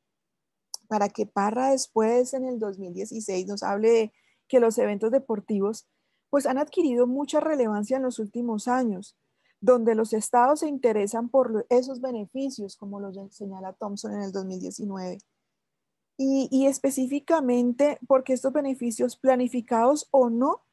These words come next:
permanecen en el tiempo, según Pross. Eh, y se realiza mediante la creación de programas y políticas,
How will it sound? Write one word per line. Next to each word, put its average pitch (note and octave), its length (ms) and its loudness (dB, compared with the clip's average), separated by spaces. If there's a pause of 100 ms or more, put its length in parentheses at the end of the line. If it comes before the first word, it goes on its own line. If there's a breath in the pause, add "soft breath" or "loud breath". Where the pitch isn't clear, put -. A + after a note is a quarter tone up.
(360)
permanecen A#3+ 720 2
en C4 120 -6
el G3+ 160 -8
tiempo, C4+ 460 -6
según G3+ 340 -12
Pross. G3 460 -16 (1120)
Eh, A3 380 4
y B3+ 80 2
se C4 140 6
realiza A#3+ 420 4
mediante B3+ 840 4
la A3 240 2
creación A3 460 0
de A#3 100 0
programas B3+ 1000 -2
y B3 100 -2
políticas, A3 1160 -4